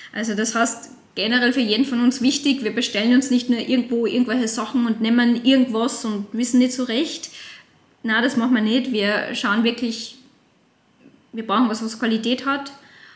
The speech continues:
und, ähm, wir schauen halt, was brauchen wir wirklich. Also wir, äh, supplementieren gezielt.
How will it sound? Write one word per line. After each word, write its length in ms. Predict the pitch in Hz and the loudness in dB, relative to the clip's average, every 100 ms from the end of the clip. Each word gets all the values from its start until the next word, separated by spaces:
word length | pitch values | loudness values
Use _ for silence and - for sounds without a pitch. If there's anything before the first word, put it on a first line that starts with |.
| _ _ | _ _
und, 500 | 233 240 233 233 233 254 - | -4 0 2 2 0 -6 -8
ähm, 760 | 214 214 214 202 214 214 208 196 - - | -6 -4 -2 -2 0 -2 -4 -8 -16 -16
wir 140 | - 220 | -6 -4
schauen 260 | 220 208 240 | -2 0 0
halt, 160 | 208 | 0
was 180 | 208 208 | -4 -6
brauchen 320 | - 180 208 | -4 -4 -2
wir 240 | 202 202 - - | 0 0 -2 -6
wirklich. 720 | 175 196 190 - 190 - - _ | -4 -4 -4 -12 -12 -14 -16 _
Also 200 | 202 202 | -14 -8
wir, 140 | 190 185 - - | -6 -6 -8 -4
äh, 240 | 202 196 | -2 -2
supplementieren 720 | 196 196 202 202 202 202 202 | -4 -6 -2 -2 -2 -2 -4
gezielt. 540 | 214 - 190 190 202 | -6 -4 -4 -4 -8